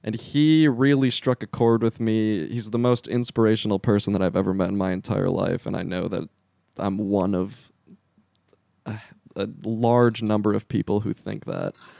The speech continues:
Um, but he, as I started photographing, like I said, with rollerblading and skateboarding, that's very in the moment kind of photography. And then John White, learning from him,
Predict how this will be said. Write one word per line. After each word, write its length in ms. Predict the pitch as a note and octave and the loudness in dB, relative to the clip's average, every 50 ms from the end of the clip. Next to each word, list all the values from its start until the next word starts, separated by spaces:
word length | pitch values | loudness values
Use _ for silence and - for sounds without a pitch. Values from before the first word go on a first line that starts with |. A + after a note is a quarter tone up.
| - - _ _ _ - | -20 -20 _ _ _ -4
Um, 680 | - A2 A2 G#2+ G#2 E2 D#2+ C2 C#2 F2 G2 A2 A#2+ - _ | 0 2 2 2 2 0 0 -2 -6 -8 -10 -10 -12 -4 _
but 120 | - B2+ B2+ | 0 0 0
he, 800 | - C3+ C3+ C3+ C3+ C3 C3 B2+ B2+ B2 A#2+ A2+ A2 G2 D#2+ C#2 - _ _ _ _ - | 2 2 4 4 6 6 4 4 4 4 4 4 4 4 2 0 -4 _ _ _ _ 2
as 160 | B2 B2+ B2 | 2 4 4
I 80 | C3+ B2 | 4 2
started 400 | - - D#3+ D3+ D3+ C#3+ A#2+ - | 4 4 4 6 6 4 2 2
photographing, 500 | - A#2+ A2+ A2+ A2 A#2 A2+ - A#2+ A2 | 2 4 4 4 4 4 2 4 2 0
like 140 | G#2+ G2+ G#2+ | 0 0 0
I 40 | |
said, 280 | G#2 - - A2+ G#2+ G2+ | -2 2 2 4 4 4
with 160 | G2+ G2 - | 4 2 0
rollerblading 540 | - G#2 G#2 G2 G2+ G2 G2 G2 F#2+ G2+ G2 | 0 0 2 4 4 2 2 2 0 0 -2
and 80 | G2 F#2+ | -2 -4
skateboarding, 400 | - - G2 F#2+ - G2+ G2+ G#2 | -2 0 0 0 0 0 0 0
that's 140 | G#2+ G#2+ - | -2 -2 2
very 360 | A#2+ B2+ C3+ C3+ B2+ A#2 - - | 2 4 4 4 2 2 0 0
in 240 | A#2+ A#2 A2+ A2 G#2+ | 0 2 2 2 0
the 100 | G#2+ G#2 | 0 0
moment 680 | G2+ G2+ G2+ G#2 G#2 G2+ G#2 G2+ G2 F#2 F#2+ - - - | 2 2 2 2 2 2 2 0 0 -2 -4 -8 -10 -12
kind 320 | - - G#2 F#2 F2+ F#2 F#2+ | -8 -6 -4 -2 -2 -2 -2
of 80 | F2+ | -4
photography. 760 | - - - - - F#2 F2+ F#2 F#2+ F#2 - - - F#2+ F#2 F#2+ | -6 -10 -8 -6 -4 -4 -4 -4 -4 -8 -8 -6 -4 -2 -2 -2
And 160 | D#2 G2 A2 G#2+ | -2 -2 -2 -2
then 180 | G#2+ G2+ G2+ | -2 -4 -6
John 360 | G#2 G#2+ A2 G#2 G#2 G#2 G#2 | -4 -2 -2 0 0 0 0
White, 480 | G2 G2+ G#2 G#2 G2+ G2+ F#2 D#2 - - | 2 2 2 4 4 2 2 0 -2 -6
learning 460 | G#2 G2+ G2+ G2+ G#2 G#2 G2+ G2+ G#2 | -4 -2 0 0 0 0 -2 -4 -6
from 220 | - - G#2 F#2+ G2+ | -4 -4 -4 -2 -2
him, 480 | G#2 A2 G#2 G#2 G2 G2 F#2 F#2 G2 | -2 0 0 2 0 0 0 -2 -6